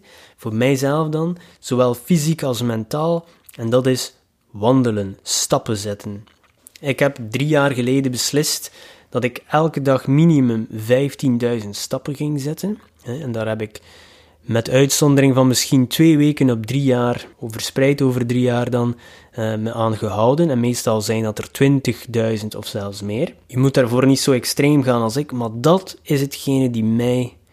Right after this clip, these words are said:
toelaat om op gewicht te blijven. Daar geloof ik echt in. En het is ook supergoed voor je mentaal welzijn. Ik kan over wandelen waarschijnlijk een hele aflevering maken. En daar heb ik ook weer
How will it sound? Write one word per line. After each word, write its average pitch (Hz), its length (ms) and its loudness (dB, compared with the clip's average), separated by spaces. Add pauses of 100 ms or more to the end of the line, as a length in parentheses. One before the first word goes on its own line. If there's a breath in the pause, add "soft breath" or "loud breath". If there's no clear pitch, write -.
(160 soft breath)
toelaat 117 640 -2 (300 soft breath)
om 139 360 4 (160)
op 127 200 -2
gewicht 113 380 -2
te 107 80 -6
blijven. 101 440 -6
Daar 117 200 -2
geloof 117 280 0
ik 123 120 -4
echt - 300 -12
in. 131 180 -4 (460 loud breath)
En 143 160 2
het 127 180 0
is 120 140 0
ook 120 160 -2
supergoed 123 920 -2
voor 113 160 -6
je 107 80 -4
mentaal 104 720 -4
welzijn. 104 540 -6
Ik 110 120 -8
kan 151 180 2
over 131 240 2
wandelen 127 400 2
waarschijnlijk 120 600 -2 (360 loud breath)
een 117 160 -2
hele 117 340 -2
aflevering 107 720 -4
maken. 107 400 -8
En 117 160 -2
daar 143 180 4
heb 139 140 4
ik 131 160 -2
ook 139 240 -2
weer 135 300 2